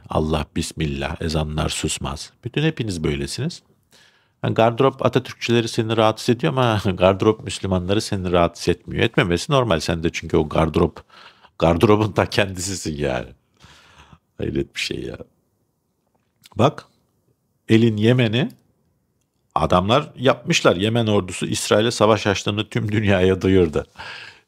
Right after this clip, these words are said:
Tüm dünya sen, tamam İsrail'e aç savaş aç da yani Suudi Arabistan,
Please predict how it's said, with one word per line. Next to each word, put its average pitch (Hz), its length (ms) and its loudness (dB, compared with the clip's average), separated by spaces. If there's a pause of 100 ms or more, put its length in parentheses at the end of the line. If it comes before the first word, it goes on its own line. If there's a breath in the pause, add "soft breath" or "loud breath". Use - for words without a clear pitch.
Tüm 85 240 -2
dünya 78 300 2
sen, 104 260 2 (360)
tamam 131 280 2
İsrail'e 107 500 2
aç 113 140 2
savaş 78 380 -4
aç - 240 -2
da 78 60 4
yani 78 380 -2 (120)
Suudi 98 300 -2
Arabistan, 113 560 0